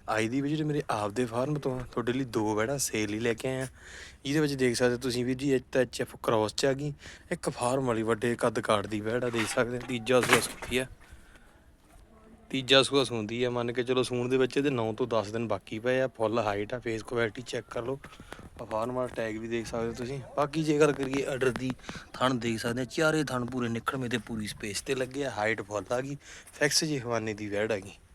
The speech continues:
ਤੇ ਸੂਣ ਵਿੱਚ ਇਹਦੇ ਬਾਈ ਇਹ ਦਸ ਤੋਂ ਬਾਰਾਂ ਦਿਨ ਬਾਕੀ ਪਏ ਆ। ਤੇ ਜੇ ਗੱਲ ਕਰੀਏ ਦੁੱਧ ਕਪੈਸਿਟੀ ਦੀ, ਬਾਈ ਜੀ ਨੇ ਦੂਜੇ ਸੂਏ ਦੁੱਧ ਦਿੱਤਾ ਚੌਂਤੀ ਪੈਂਤੀ ਕਿਲੋ, ਯਾਨੀ ਕਿ ਇਹਦੀ ਪੈਂਤੀ ਤੋਂ ਪਲੱਸ ਦੁੱਧ ਕੱਢੂਗੀ।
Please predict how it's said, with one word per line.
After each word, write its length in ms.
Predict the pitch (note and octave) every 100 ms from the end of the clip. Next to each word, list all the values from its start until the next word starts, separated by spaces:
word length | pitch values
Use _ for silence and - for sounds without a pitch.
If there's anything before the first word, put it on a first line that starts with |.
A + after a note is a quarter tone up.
| - - - - -
ਤੇ 100 | D3+
ਸੂਣ 220 | C#3 D3
ਵਿੱਚ 160 | D3 C#3+
ਇਹਦੇ 120 | D3+
ਬਾਈ 220 | C#3+ C#3+
ਇਹ 120 | C3+
ਦਸ 200 | B2 A#2+
ਤੋਂ 140 | - C3
ਬਾਰਾਂ 280 | A2+ A2 A#2
ਦਿਨ 100 | A#2
ਬਾਕੀ 300 | A2 - B2+
ਪਏ 220 | C3 C3+
ਆ। 80 | C3 - - - - - -
ਤੇ 140 | C#3
ਜੇ 140 | C3+ C#3+
ਗੱਲ 160 | C#3+
ਕਰੀਏ 200 | C3+ C3+
ਦੁੱਧ 260 | A#2+ B2+ D3+
ਕਪੈਸਿਟੀ 440 | E3 D#3 C3 -
ਦੀ, 100 | C3+
ਬਾਈ 160 | B2 B2+
ਜੀ 80 | C3
ਨੇ 80 | C3
ਦੂਜੇ 340 | A2+ A2+ B2
ਸੂਏ 100 | A#2
ਦੁੱਧ 140 | B2 B2+
ਦਿੱਤਾ 220 | A2+ C3
ਚੌਂਤੀ 380 | - B2 G#2+ G#2+
ਪੈਂਤੀ 340 | A2 F#2+ A2+
ਕਿਲੋ, 200 | G2+ F#2+ - - - -
ਯਾਨੀ 120 | B2+
ਕਿ 80 | C3
ਇਹਦੀ 100 | C3
ਪੈਂਤੀ 360 | C3+ B2+ A#2+
ਤੋਂ 100 | C3
ਪਲੱਸ 360 | B2+ C3+ C#3 - -
ਦੁੱਧ 140 | C#3+
ਕੱਢੂਗੀ। 480 | - A2+ D3 C#3+